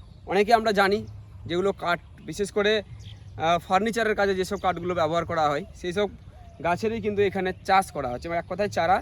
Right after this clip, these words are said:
তৈরি করা হচ্ছে। তো এই চাষের বিষয়েই বিস্তারিত জানবো। এক কথায় আমাদের, আহ, অনেকেরই অজানা যে এই চারা, এই চারাটা কিভাবে তৈরি হয়।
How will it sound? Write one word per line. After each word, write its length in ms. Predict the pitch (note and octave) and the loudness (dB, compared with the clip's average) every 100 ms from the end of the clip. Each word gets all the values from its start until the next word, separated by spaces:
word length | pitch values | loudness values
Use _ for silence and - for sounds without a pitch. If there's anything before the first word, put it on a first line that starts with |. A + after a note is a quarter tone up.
| - - - | -2 -14 2
তৈরি 220 | G3+ G#3+ | 4 4
করা 260 | F#3 E3 D3 | 2 4 4
হচ্ছে। 240 | C#3+ - G#2+ - - | 2 -8 -16 -18 -8
তো 60 | F#3 | -8
এই 260 | - G#3 G3+ | 2 2 2
চাষের 320 | G#3+ G#3+ G#3 | -2 -2 -6
বিষয়েই 460 | F3+ G#3 B3+ C#4 | -6 -6 -4 -4
বিস্তারিত 420 | B3 G3 G#3 E3+ E3+ | -4 -2 -2 -2 -2
জানবো। 340 | C#3 A2+ G#2+ - - - | -4 -6 -10 -16 -16 -10
এক 120 | C3 | -4
কথায় 200 | F#3 G#3+ | 2 2
আমাদের, 360 | G3 G3+ G#3+ G#3+ | 2 2 2 2
আহ, 460 | - - - E3+ | -4 -14 -2 2
অনেকেরই 520 | F3+ A3 A#3 A#3 A#3+ A#3+ | 4 4 4 2 2 2
অজানা 500 | G3 F#3+ F#3 D#3 G3 | 4 6 4 2 2
যে 140 | G3 G#3 | 2 2
এই 180 | G3 A3 | 0 0
চারা, 300 | G#3 G3+ G#3+ F#3 | 2 4 2 2
এই 140 | G3+ | -2
চারাটা 320 | G3+ G#3 A3 | 2 2 2
কিভাবে 360 | G#3+ A3+ A3+ A3+ | -2 0 0 0
তৈরি 300 | F3 E3+ D3 | -2 -2 -2
হয়। 200 | A#2 | -4